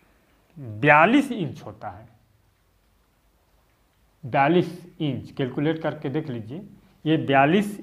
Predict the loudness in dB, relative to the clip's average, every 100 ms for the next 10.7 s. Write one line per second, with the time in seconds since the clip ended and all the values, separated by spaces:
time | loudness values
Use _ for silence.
0 | -18 _ _ _ 2 4 4 -4 -8 -8
1 | -10 -16 _ _ _ _ -20 _ _ _
2 | _ _ _ 0 2 4 6 8 10 6
3 | 0 -2 0 0 0 0 0 -2 -2 2
4 | 2 0 -6 0 2 2 0 -18 -20 _
5 | _ _ _ _ _ _ _ -6 -4 4
6 | 4 6 2 -2 -6 -18 -20 _ 4 4
7 | 4 -2 -6 -4 0 -2 -4 -4 0 2
8 | 2 2 4 4 4 0 -2 -6 -10 -20
9 | _ _ _ _ _ _ -14 -2 6 8
10 | 8 4 0 -2 0 2 2